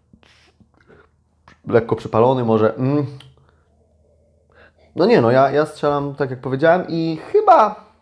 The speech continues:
w pierwszym łyku zdecydowanie bardziej smakował mi Rekra-, znaczy Recraft jedynka, ale po chwili właśnie ta mydlaność powoduje, że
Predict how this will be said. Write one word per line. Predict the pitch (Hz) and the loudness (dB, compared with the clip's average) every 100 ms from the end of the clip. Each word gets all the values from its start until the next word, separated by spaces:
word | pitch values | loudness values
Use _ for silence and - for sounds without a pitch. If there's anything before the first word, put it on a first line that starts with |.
| _ _ _ _ _ _ _ _ _ _ _ _ _ _ _ _ _ _ _ _ _ _ _ _ - _ _ _ - _ _ - - - - - - - - - - | _ _ _ _ _ _ _ _ _ _ _ _ _ _ _ _ _ _ _ _ _ _ _ _ -20 _ _ _ -20 _ _ -20 -20 -20 -20 -20 -20 -20 -20 -20 -4
w | |
pierwszym | 165 170 180 | -2 0 0
łyku | 185 156 | 0 -2
zdecydowanie | 156 156 147 175 202 170 - - | -4 -2 0 0 -2 -4 -8 -12
bardziej | 120 139 160 | -4 -4 -4
smakował | 165 160 151 | -6 -4 -4
mi | 139 131 | -4 -4
Rekra-, | 127 113 113 | -4 -4 -6
znaczy | 107 101 - | -10 -10 -2
Recraft | 127 - 82 - | -2 -2 -8 -2
jedynka, | 110 135 123 98 120 - - _ _ _ _ _ _ _ - - | 0 2 2 2 2 0 -10 _ _ _ _ _ _ _ -18 -2
ale | 120 | -2
po | 127 | -2
chwili | 131 - 175 165 - - | -6 -6 -6 -4 -6 -10
właśnie | 135 - | -10 -10
ta | - 143 | -6 -4
mydlaność | 135 135 180 160 | -2 0 -2 -4
powoduje, | - 135 127 160 156 | -8 -10 -6 -6 -4
że | 131 123 | -4 -4